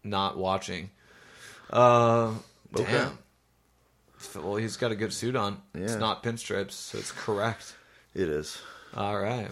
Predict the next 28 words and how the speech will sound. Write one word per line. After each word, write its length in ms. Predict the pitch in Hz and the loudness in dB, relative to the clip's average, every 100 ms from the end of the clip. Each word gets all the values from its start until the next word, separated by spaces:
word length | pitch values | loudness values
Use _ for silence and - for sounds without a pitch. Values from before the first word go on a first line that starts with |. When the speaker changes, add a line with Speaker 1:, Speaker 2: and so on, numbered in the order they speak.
| 92 | -4
Speaker 1:
Well, 320 | 104 117 113 _ _ _ _ _ - | -2 -2 -6 _ _ _ _ _ -14
incredible. 640 | 104 98 110 113 104 101 - - - _ - - _ _ _ | -12 -4 0 0 -2 -8 -12 -20 -20 _ -20 -20 _ _ _
Wow, 200 | - 104 | -2 2
that 80 | 98 | 2
was 180 | 107 104 | 4 4
an 100 | 90 - | 2 -10
<laughs> 100 | - | -10
incredible 880 | 107 104 98 - 107 107 104 98 - - - | -6 -6 -8 -2 0 2 0 -4 -6 -14 -14
experience. 640 | - - 110 110 - - - _ _ _ _ _ _ - | -12 -4 -2 -2 -6 -12 -16 _ _ _ _ _ _ -10
Uh, 720 | 104 98 95 95 98 95 95 98 90 - 87 | -6 -4 -2 -4 -4 -6 -6 -8 -12 -14 -6
we, 280 | 104 104 107 | -2 0 0
uh, 180 | 98 107 - 107 - - 131 - | -2 -4 -4 -4 -4 -4 -4 0
<laughs> 0 | 147 - - - - 156 - - - 214 196 190 - - - - | 0 4 2 4 2 0 -2 -10 -10 -8 -6 -6 -6 -8 -8 4
I 120 | 139 | 8
love 340 | 127 117 156 131 | 10 10 10 8
it, 40 | 95 | 4
man. 380 | 104 107 117 120 - _ | 2 2 2 -4 -18 _
The 180 | - 123 | -2 2
OK 380 | 127 135 127 127 | 4 4 4 2
Gala, 360 | 113 110 131 143 | 4 4 4 2
Thunder 280 | 147 147 147 | -2 -4 -2
Guard. 280 | 156 - | -2 -2
Yeah, 240 | - 131 151 | -2 -2 -2
we 120 | 135 | -4
can 120 | 214 | -6
do 180 | 139 127 | 0 0
it, 80 | 120 | 2
man. 240 | 143 180 | -2 -4